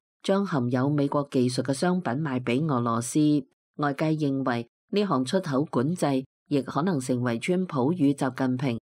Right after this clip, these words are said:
即將喺韓國會面時嘅重要談判籌碼。同時，彭博社引述知情人士嘅講法報道，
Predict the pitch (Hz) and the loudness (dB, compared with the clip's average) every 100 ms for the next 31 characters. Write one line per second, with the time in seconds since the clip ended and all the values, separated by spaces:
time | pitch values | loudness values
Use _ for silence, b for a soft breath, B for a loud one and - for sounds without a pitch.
0 | _ 196 185 196 190 147 165 143 127 147 | _ -2 0 0 0 -2 0 0 0 0
1 | 143 110 131 127 131 131 123 117 139 135 | 0 2 2 2 2 2 0 0 2 2
2 | 127 139 135 131 117 131 135 131 139 117 | 2 2 2 0 -2 0 -2 0 -2 0
3 | 117 110 120 127 127 _ _ - 131 127 | 0 2 2 0 -6 _ _ -2 -2 0
4 | 127 113 - _ - 147 156 160 - 160 | 0 0 -2 _ -4 -2 0 0 2 2
5 | 156 139 165 143 127 202 202 135 127 123 | 2 0 2 0 0 -2 0 0 2 0
6 | 123 135 135 113 131 180 143 127 135 135 | 0 0 0 -2 -2 -2 -2 0 0 2
7 | 131 120 117 | 0 0 -2